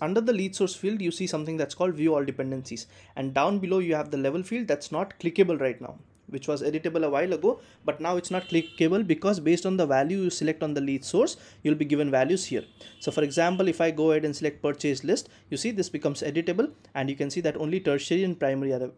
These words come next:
are available, right? If I go ahead and change this value to phone inquiry, my values on the level changes and I only get tertiary. So this does, does not need any rendering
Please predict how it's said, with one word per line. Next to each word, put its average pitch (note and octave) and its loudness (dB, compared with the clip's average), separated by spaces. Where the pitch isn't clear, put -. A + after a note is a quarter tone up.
are C3 -4
available, B2 -8
right? F#3+ 2
If C#3+ 0
I D#3 6
go D3+ 4
ahead D#3+ 4
and D3+ -2
change A3+ 2
this G3+ -2
value E3+ 2
to E3 -6
phone D3+ -4
inquiry, D3+ -2
my C#3+ 0
values C#3+ -2
on C#3 -4
the C#3 -6
level C#3 -2
changes C#3+ -4
and D3+ 0
I C#3 -2
only C3 -4
get D#3+ -4
tertiary. B2 -4
So - -20
this C#3+ -6
does, C#3 -4
does C#3 -6
not F3 -2
need F3 -2
any D3+ 0
rendering D3 0